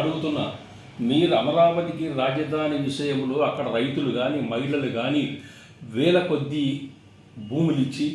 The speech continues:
రాజధాని కట్టడానికి ఇక్కడ ఇచ్చిన వాళ్ళను వేశ్యలతో పోలుస్తారా? దుర్మార్గం నా కొడుకల్లారా. అసలు మనుషులరా మీరు? మీరు పశువులరా అసలుకు. మీరు ఇవాళ అడుగుతున్నా, అదే అమరావతి తాడేపల్లి కొంపలో ఎవరున్నారా?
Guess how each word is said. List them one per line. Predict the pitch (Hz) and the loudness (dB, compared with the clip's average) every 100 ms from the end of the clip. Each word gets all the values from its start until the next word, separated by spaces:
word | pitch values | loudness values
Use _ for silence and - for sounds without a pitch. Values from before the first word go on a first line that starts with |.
| - - 127 117 | -6 -14 -10 -2
రాజధాని | 123 147 165 170 165 - | 2 2 2 0 -2 -2
కట్టడానికి | 131 127 151 147 139 135 | -4 -2 0 0 0 -2
ఇక్కడ | 110 113 | -4 -8
ఇచ్చిన | 104 135 139 | -8 -6 -2
వాళ్ళను | 127 117 127 190 - - - - 113 | 0 -2 -4 -6 -12 -20 -20 -14 -6
వేశ్యలతో | 113 160 - 175 156 139 156 - | 0 0 0 -4 -4 -4 -8 -4
పోలుస్తారా? | 143 131 - - 120 113 - - - - | -2 -2 -2 -4 -4 -4 -6 -16 -20 -4
దుర్మార్గం | 139 127 127 120 113 120 | 0 2 2 0 -2 -4
నా | 117 | -4
కొడుకల్లారా. | 110 107 120 113 113 107 - - - 113 | -6 -8 -6 -4 -4 -6 -8 -16 -10 -6
అసలు | 156 143 | -2 0
మనుషులరా | 117 127 165 170 175 | 0 2 2 2 4
మీరు? | 175 180 - - - 147 | 4 2 -2 -12 -4 2
మీరు | 160 143 | 2 2
పశువులరా | 135 - 190 185 151 | 0 2 2 4 4
అసలుకు. | 131 113 107 104 - - - - 120 | 2 -2 -4 -8 -10 -18 -20 -6 0
మీరు | 147 160 | 2 4
ఇవాళ | 165 190 | 6 6
అడుగుతున్నా, | 180 190 190 180 135 - - - - | 4 2 0 0 0 -2 -10 -16 -8
అదే | - 160 190 190 | 0 6 8 6
అమరావతి | 180 175 156 143 139 - | 4 4 4 0 -4 0
తాడేపల్లి | 135 165 180 170 156 135 | 2 2 2 0 -2 -2
కొంపలో | 147 151 135 113 - - - - | -2 0 0 0 -4 -8 -10 -2
ఎవరున్నారా? | 131 175 196 196 175 190 | 2 4 4 2 2 0